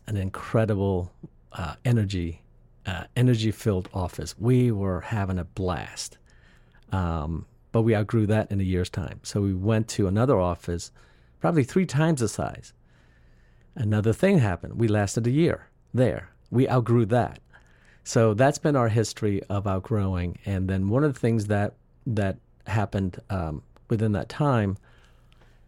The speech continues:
was Bucks County Mental Health reached out to me and asked us to come in and provide, uh, the family-based mental health services. So, and we started branching out in that fashion.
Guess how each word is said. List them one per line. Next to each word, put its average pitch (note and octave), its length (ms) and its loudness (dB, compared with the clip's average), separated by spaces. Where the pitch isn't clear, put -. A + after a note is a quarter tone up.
was G2 280 2
Bucks - 300 -2
County G2 260 0
Mental F#2+ 180 0
Health F2+ 260 -4
reached G2 260 -2
out E2+ 180 -2
to G2 80 -4
me E2 300 -8
and F#2 180 -4
asked G2+ 240 -4
us D#2+ 140 -6
to - 80 -10
come - 340 -2
in D#2+ 220 -4
and G#2+ 100 -4
provide, E2+ 560 -4
uh, D2 300 -6
the F#2+ 80 -6
family-based F2 640 -2
mental F2 180 -4
health F2+ 180 -8
services. D2 600 -6
So, D#2 380 -4
and A2 100 0
we A2 100 2
started A2 440 0
branching G#2+ 380 0
out E3 200 -2
in G#2+ 120 0
that A#2+ 200 -2
fashion. - 320 -4